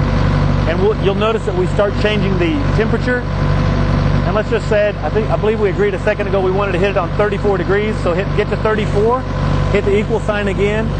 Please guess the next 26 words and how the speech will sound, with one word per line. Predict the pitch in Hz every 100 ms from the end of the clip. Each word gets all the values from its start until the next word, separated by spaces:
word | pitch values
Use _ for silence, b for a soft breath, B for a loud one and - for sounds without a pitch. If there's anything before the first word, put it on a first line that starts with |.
| - - -
and | 160
it's | 180 196
on | 185
thirty-four | 202 196 196 196 190
degrees. | 175 180 156 135
And | 151
so | - 185
it, | 185 -
it | 190 185
accepted. | - - 226 226 247 247
It | - - - - - - 147 196
says | 175 -
set | 233 -
point | 214 220 -
change | 208 214 202 170
now. | 156 156 160 - - - - 175
So |
we | 175
know | 185 214
that | 208 185
it | 185
accepted | - - 202 180
that | 160 156
thirty-four | 185 185 175 190
degree | 170 170 185
setting. | - 202 180